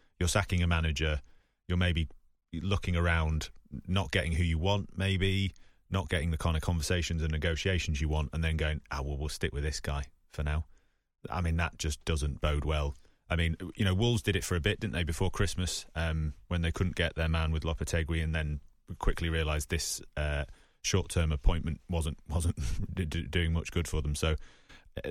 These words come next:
they do desperately, but <sighs> Greg has mentioned it before in terms of the, the management of the club. Having Bielsa,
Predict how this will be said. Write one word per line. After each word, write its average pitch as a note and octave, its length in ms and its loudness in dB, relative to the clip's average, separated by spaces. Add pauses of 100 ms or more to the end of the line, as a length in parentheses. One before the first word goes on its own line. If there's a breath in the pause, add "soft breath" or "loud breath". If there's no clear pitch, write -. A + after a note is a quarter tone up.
they F#2+ 220 2
do E2+ 300 4
desperately, D#2 640 2 (120)
but F#2+ 220 6 (560 loud breath)
<sighs> - 540 -10
Greg A#2+ 180 4
has F#2 120 4
mentioned F2 320 4
it - 60 -2
before E2+ 320 2
in D#2 60 2
terms D#2+ 280 2
of C#2+ 140 -2
the, D#2 260 2 (260)
the D#2 120 0
management E2 640 2
of C#2+ 180 0
the D2 100 2
club. C#2+ 420 0 (1400)
Having F2+ 360 4
Bielsa, E2 600 2